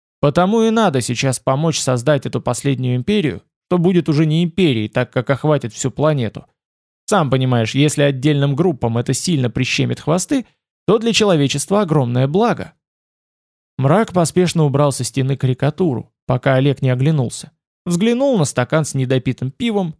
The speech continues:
вздохнул. Атомная решетка послушно перестроилась. Пиво, как и сам стакан, исчезли,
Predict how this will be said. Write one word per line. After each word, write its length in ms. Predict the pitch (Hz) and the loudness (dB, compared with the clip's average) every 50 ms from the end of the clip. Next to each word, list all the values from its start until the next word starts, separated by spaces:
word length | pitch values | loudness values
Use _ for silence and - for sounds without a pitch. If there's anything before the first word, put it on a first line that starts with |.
| _ _ | _ _
вздохнул. 680 | 131 127 113 120 117 113 - 139 139 156 160 139 131 _ _ _ _ _ _ _ _ _ _ _ | -8 -6 -2 -2 -2 -2 -2 -2 -2 0 -2 -2 -6 _ _ _ _ _ _ _ _ _ _ _
Атомная 500 | - 151 214 247 233 220 214 214 196 190 | 0 0 0 2 0 0 0 0 0 0
решетка 440 | 175 165 147 - 208 208 202 - - | 0 0 0 0 0 -2 -2 -4 -6
послушно 540 | - - 127 120 - - 165 151 - 147 127 | -4 -4 -4 -4 -2 -4 -4 -4 -2 -4 -4
перестроилась. 800 | - 123 120 123 - - 139 147 123 113 - - - 135 - _ _ _ _ _ _ _ _ | -2 -2 -4 -4 -4 -2 -2 0 0 0 -2 -6 -12 -14 -16 _ _ _ _ _ _ _ _
Пиво, 300 | - 208 262 269 254 240 | 2 2 4 4 4 2
как 220 | - 226 220 190 208 | 2 0 0 0 0
и 40 | |
сам 220 | 185 - 196 196 180 | 0 0 0 0 -2
стакан, 420 | - - 160 151 - 190 175 156 | 0 0 -2 0 0 0 0 0
исчезли, 560 | 135 120 - - 123 117 110 113 117 113 - | 0 -2 -2 -2 -2 -2 -2 -2 -4 -6 -6